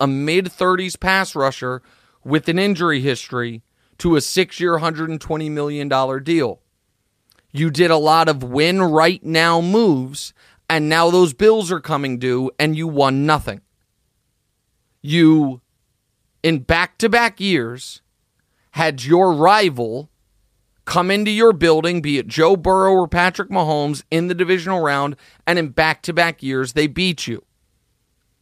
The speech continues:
The Buffalo Bills have been on five-game or longer winning streaks going into playoff games each of the last four years against Mahomes and Burrow,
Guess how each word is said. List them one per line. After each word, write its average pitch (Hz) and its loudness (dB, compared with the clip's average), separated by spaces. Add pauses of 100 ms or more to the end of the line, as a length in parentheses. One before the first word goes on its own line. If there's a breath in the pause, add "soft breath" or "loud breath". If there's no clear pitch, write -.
(460)
The 165 2
Buffalo 220 4
Bills 185 0 (360)
have 170 -2
been 180 0
on 156 0
five-game 202 0
or 190 4
longer 185 2
winning 175 -2
streaks - -12 (520)
going 202 4 (100)
into 220 0
playoff 214 2
games 131 -6 (380 soft breath)
each 233 -2 (120)
of 208 0
the 233 4
last 214 2
four 214 6
years 196 -2 (580)
against 165 -2
Mahomes 180 2
and 196 -2
Burrow, 131 2